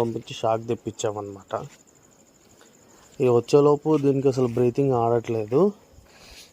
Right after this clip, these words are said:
అందుకని చెప్పి ఆ ఫ్రంట్ ఉన్న బైక్కితో కొంచెం హోల్ చేసి అది ఓపెన్ చేసేసాము. తాళంతో అయితే హోల్ చేసామన్నమాట. So, గాలి అయితే ఆడుతూ ఉంది దానికి.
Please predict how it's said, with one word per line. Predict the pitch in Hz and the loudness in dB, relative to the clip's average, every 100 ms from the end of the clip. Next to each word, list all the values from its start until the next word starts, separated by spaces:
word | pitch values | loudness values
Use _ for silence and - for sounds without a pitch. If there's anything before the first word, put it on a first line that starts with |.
| - | -10
అందుకని | 123 123 139 139 | -2 2 4 4
చెప్పి | 135 - 160 | 0 0 0
ఆ | 127 | 0
ఫ్రంట్ | - 135 139 156 135 | -4 -2 2 4 4
ఉన్న | 123 135 127 | 4 0 0
బైక్కితో | 123 127 - - 131 160 151 | 2 0 0 -2 2 2 2
కొంచెం | 143 139 139 120 | 0 0 -2 -2
హోల్ | 131 139 135 | 0 0 2
చేసి | 131 - 185 - - - - _ _ _ - | 0 0 -6 -6 -20 -20 -20 _ _ _ -4
అది | 120 123 | 2 2
ఓపెన్ | 131 139 131 | 4 2 2
చేసేసాము. | 113 127 113 120 110 139 165 - - - - - _ _ 202 _ 185 - - _ _ _ _ _ _ _ _ _ - - - | 0 -2 -2 -2 0 0 -2 -6 -20 -20 -20 -20 _ _ _ _ _ -20 -20 _ _ _ _ _ _ _ _ _ -20 -14 -4
తాళంతో | 120 139 143 131 | 0 2 4 4
అయితే | 131 151 - | 4 2 4
హోల్ | 127 135 | 4 6
చేసామన్నమాట. | 131 120 120 117 110 113 113 123 127 | 4 2 -4 -4 -6 -8 -4 -4 0
So, | 139 117 | -2 0
గాలి | 117 117 120 | 0 0 0
అయితే | 120 131 113 | 2 2 4
ఆడుతూ | 113 120 117 | 0 0 -2
ఉంది | 110 113 | -2 -6
దానికి. | 110 107 107 | -8 -10 -12